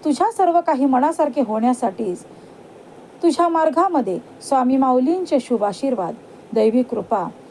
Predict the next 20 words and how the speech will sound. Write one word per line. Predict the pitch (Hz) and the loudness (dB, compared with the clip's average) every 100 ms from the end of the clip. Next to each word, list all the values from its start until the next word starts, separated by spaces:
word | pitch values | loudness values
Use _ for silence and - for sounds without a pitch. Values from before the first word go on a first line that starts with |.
| - 220 | -12 -4
मार्गात | 196 185 220 233 | -2 2 0 0
आहे. | 175 - - - - - - - | -4 -8 -20 -20 -20 -20 -12 -4
तेव्हा | 196 214 | 0 0
बाळा, | 180 165 151 - - - | 0 -4 -6 -14 -20 -6
निश्चिंत | 220 - 277 269 247 | -6 -2 0 2 0
राहा. | 175 - - - - - - | -2 -8 -16 -18 -20 -10 -4
"हम | 320 | -2
गया | 311 320 359 | 2 2 2
नहीं, | 415 339 240 - - - - | 0 -2 -2 -4 -10 -20 -8
जिंदा | 208 233 226 254 247 | 0 2 2 0 -2
है" | 180 - - - - - | -10 -14 -20 -20 -18 -2
या | 233 339 | 0 0
माझ्या | 339 285 247 | 0 0 0
अभिवचनावरती | 208 208 220 - 247 285 247 - 196 - - - 233 | -2 -4 -6 -2 0 0 -2 -8 -12 -14 -20 -6 0
निरंतर | 254 294 294 254 | 2 2 0 -2
चालत | - 190 202 247 | -2 -4 0 -2
राहा | 247 175 - - - - - - - - - - - - - - | -4 -8 -14 -20 -20 -20 -20 -20 -20 -20 -20 -20 -20 -20 -20 -4
आणि | 233 285 | 2 4
मग | 262 294 | 4 2
पहा | 339 - 233 | 0 -6 -8